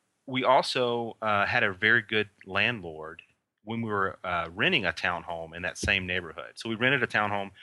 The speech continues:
in the neighborhood that we eventually purchased a, uh, property that became our rental property. And, uh, we just enjoyed him as a landlord, and I really just felt like he was, he was,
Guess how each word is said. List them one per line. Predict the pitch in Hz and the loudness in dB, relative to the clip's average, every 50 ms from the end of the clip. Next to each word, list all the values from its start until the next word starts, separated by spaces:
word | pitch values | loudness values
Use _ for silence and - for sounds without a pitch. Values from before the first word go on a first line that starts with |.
| - - - - | -16 -16 -14 -8
in | - 101 | -4 -2
the | 101 | 0
neighborhood | 98 101 101 101 92 95 98 95 95 | 2 0 0 0 -2 -2 -2 -2 -2
that | 92 87 | -4 -4
we | 90 87 | -4 -4
eventually | 87 98 98 92 - - 87 85 _ _ | -2 -2 -2 -4 -4 -6 -6 -10 _ _
purchased | - 104 98 - - 87 82 - - - | -4 -4 -2 -2 -4 -6 -8 -10 -12 -10
a, | 90 85 85 82 | -10 -10 -8 -8
uh, | 82 90 | -10 -8
property | - - 90 87 90 - 90 82 | -2 0 0 0 0 -2 -8 -8
that | 87 80 | -8 -10
became | - 90 - - 95 90 | -10 -10 -6 -4 -4 -4
our | 87 80 | -4 -8
rental | 80 80 85 82 | -10 -12 -14 -14
property. | 80 - 80 78 - - 73 71 - _ _ _ _ _ - - - - | -14 -12 -12 -12 -12 -14 -18 -20 -20 _ _ _ _ _ -20 -20 -10 -4
And, | - 104 101 95 95 92 90 - | 0 2 2 2 2 0 -2 -6
uh, | - 95 92 90 90 87 87 | -2 2 4 4 4 2 0
we | 98 107 | -4 -4
just | - 127 135 - - | 0 0 0 0 0
enjoyed | 113 98 98 107 104 110 110 107 | -2 -2 -2 -2 0 0 0 0
him | 107 104 92 117 113 110 107 | -2 -4 -2 0 0 2 2
as | 101 92 98 | 0 0 0
a | 92 | 0
landlord, | 90 92 95 104 104 104 107 107 113 113 113 - | 0 2 2 2 0 -2 -2 -2 -2 -2 -4 -4
and | - 92 92 90 90 90 90 - - - | -4 -4 -4 -4 -4 -8 -12 -14 -10 -4
I | 92 | -4
really | 101 104 117 113 113 104 | 0 0 0 0 0 0
just | 101 107 104 - - - - _ _ - | 0 -2 -2 -2 -4 -10 -12 _ _ -2
felt | 113 107 90 98 | 0 2 4 4
like | 101 95 82 | 4 2 2
he | - - - 113 110 | 0 -2 -2 0 0
was, | 107 92 90 - - 101 - - - | 0 -2 -4 -6 -12 -16 -16 -8 -2
he | - 139 135 | 2 4 4
was, | 127 113 104 95 - - | 6 6 4 2 0 -4